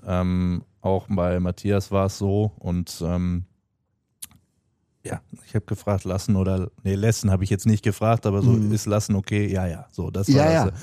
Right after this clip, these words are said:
Speaker 2: genau.
Speaker 1: Sprichst du dann drüber. Ist ja auch die deutsche Aussprache, können wir jetzt auch wieder drüber
Speaker 2: Ja.
Speaker 1: streiten. Ähm, aber, äh
Speaker 2: Ich, ich hab, ich hab auch ein Video zwischendrin gesehen, da gi-, ging's um, äh, die, äh, schwedische Aussprache.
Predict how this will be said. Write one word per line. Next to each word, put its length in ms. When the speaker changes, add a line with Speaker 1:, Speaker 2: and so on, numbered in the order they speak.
Speaker 2:
genau. 260
Speaker 1:
Sprichst 300
du 40
dann 100
drüber. 240
Ist 200
ja 100
auch 120
die 140
deutsche 340
Aussprache, 480
können 140
wir 60
jetzt 100
auch 60
wieder 140
drüber 200
Speaker 2:
Ja. 60
Speaker 1:
streiten. 480
Ähm, 380
aber, 520
äh 140
Speaker 2:
Ich, 80
ich 220
hab, 100
ich 120
hab 120
auch 100
ein 100
Video 280
zwischendrin 460
gesehen, 340
da 100
gi-, 280
ging's 400
um, 460
äh, 340
die, 400
äh, 500
schwedische 440
Aussprache. 520